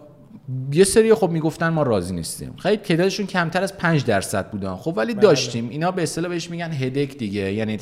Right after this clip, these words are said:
Speaker 1: سردرد کسب و کار. میومد طرف می‌گفت: «آقا من راضی نیستم از این دوره.» حالا ما چجوری باید بررسی می‌کردیم؟ کلی سازوکار چیده بودیم، یعنی می‌دونستیم که این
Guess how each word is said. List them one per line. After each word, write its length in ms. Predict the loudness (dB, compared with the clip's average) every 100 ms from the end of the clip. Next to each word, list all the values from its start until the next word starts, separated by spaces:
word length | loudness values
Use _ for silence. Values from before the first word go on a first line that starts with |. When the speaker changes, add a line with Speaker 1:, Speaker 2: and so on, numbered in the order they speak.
| -8
Speaker 1:
سردرد 840 | -12 -10 -2 2 2 4 2 2
کسب 320 | -4 -4 -4 -8
و 20 |
کار. 220 | -10 -12 -14 -20 -20 -20 -20 _ _
میومد 220 | 0 2
طرف 280 | 4 4 4
می‌گفت: 260 | 0 0 0
«آقا 120 | 0
من 160 | 2 2
راضی 280 | 2 0
نیستم 300 | -2 -6 -4
از 160 | -4 -4
این 100 | -6
دوره.» 320 | -4 -6 -8 -14 _ _ -20 -20 -20 -20 -18 -20 -20 -20 0
حالا 180 | 4 6
ما 120 | 4
چجوری 300 | 0 0 2
باید 180 | 2 4
بررسی 400 | 4 4 0 -4
می‌کردیم؟ 320 | -2 -2 -2
کلی 260 | 0 0 0
سازوکار 580 | 0 0 0 0 0
چیده 280 | 0 -2 -2
بودیم، 420 | -2 -2 -6 -8 -12 -12
یعنی 180 | -8 -4
می‌دونستیم 540 | -2 0 0 -2 -4
که 100 | -2
این 280 | -2 -2